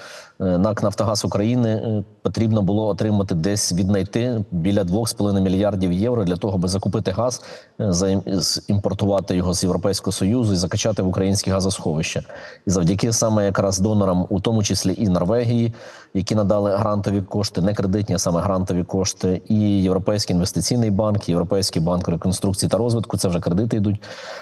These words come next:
відповідно, е, допомагають нам отримати цей ресурс фінансовий, щоб, е, «Нафтогаз» міг закупити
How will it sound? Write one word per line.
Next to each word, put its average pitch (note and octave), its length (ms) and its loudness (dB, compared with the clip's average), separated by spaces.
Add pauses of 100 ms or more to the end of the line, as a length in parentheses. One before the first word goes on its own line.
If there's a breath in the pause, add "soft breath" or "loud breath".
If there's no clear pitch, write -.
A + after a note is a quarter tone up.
(120)
відповідно, G2 800 2
е, F#2 60 2
допомагають G#2 720 0
нам A#2 320 0
отримати F#2+ 760 0 (280)
цей G#2+ 220 -2
ресурс F#2+ 420 -2
фінансовий, A#2 540 0
щоб, G#2 240 -2 (120)
е, - 20 0
«Нафтогаз» G2 680 0
міг G2+ 120 2
закупити F#2+ 600 -2